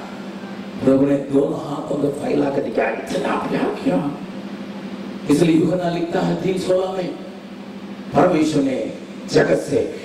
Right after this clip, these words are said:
इतना प्यार, इतना गिनती नहीं है, नाप नहीं है,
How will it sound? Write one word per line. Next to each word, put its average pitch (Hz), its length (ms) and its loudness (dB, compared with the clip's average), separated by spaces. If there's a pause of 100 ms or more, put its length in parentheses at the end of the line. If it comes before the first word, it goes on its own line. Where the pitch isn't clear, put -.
(140)
इतना 427 640 4 (460)
प्यार, - 400 -2
इतना 233 280 2 (1300)
गिनती 202 380 4
नहीं 202 240 0
है, - 760 -2
नाप 208 360 2
नहीं 269 220 2
है, 226 220 0